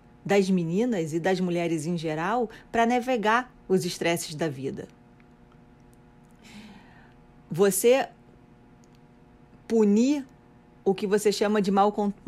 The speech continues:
comportamento, né, por causa dessas oscilações hormonais, inclusive, com menos ou nenhum acesso a celular, você punir,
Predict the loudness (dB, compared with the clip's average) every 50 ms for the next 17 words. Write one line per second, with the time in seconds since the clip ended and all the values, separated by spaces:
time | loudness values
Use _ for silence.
0 | -10 -4 -2 -2 -2 -2 -4 -4 -4 -4 -4 -2 -2 -4 -6 -8 -10 -12 -14 -16
1 | -16 -16 -20 -20 -20 -20 -20 -18 -16 -12 -10 -8 -6 -8 -6 -8 -8 -4 0 0
2 | 0 0 0 -4 -6 -4 -4 -4 -4 -4 -4 -4 -4 -4 -4 -4 -4 -4 -4 -4
3 | -4 -6 -8 -6 -4 -2 -2 0 0 0 0 0 0 2 0 0 0 -2 0 0
4 | 0 0 0 0 -2 -4 -4 -6 -8 -8 -10 -10 -12 -20 -20 -20 -20 -20 -10 0
5 | 2 4 4 4 2 0 -6 -10 -14 -20 -20 -20 -20 -20 -20 -20 -20 _ _ -20
6 | -20 -20 -20 -20 -20 -20 -20 -20 -20 -20 -20 -20 -20 -20 -20 -20 -20 -20 -20 -20
7 | -20 -20 -20 -20 -20 -20 -20 -20 -20 -20 -20 -20 -20 -20 -8 -2 0 2 4 4
8 | 6 6 6 6 6 6 6 4 4 2 2 -4 -4 2 2 4 4 4 4 4
9 | 4 4 2 2 2 0 0 -2 -2 0 0 0 0 -2 -4 -8 -6 -6 -6 -4
10 | -2 -2 -2 -2 0 -2 -2 0 0 0 0 2 2 2 2 0 -4 -10 -18 -20
11 | -20 _ -20 -20 -20 _ -20 -20 -20 -20 -20 -20 -20 -20 -18 -8 -4 -2 0 4
12 | 4 4 4 2 0 2 4 4 4 4 4 2 -2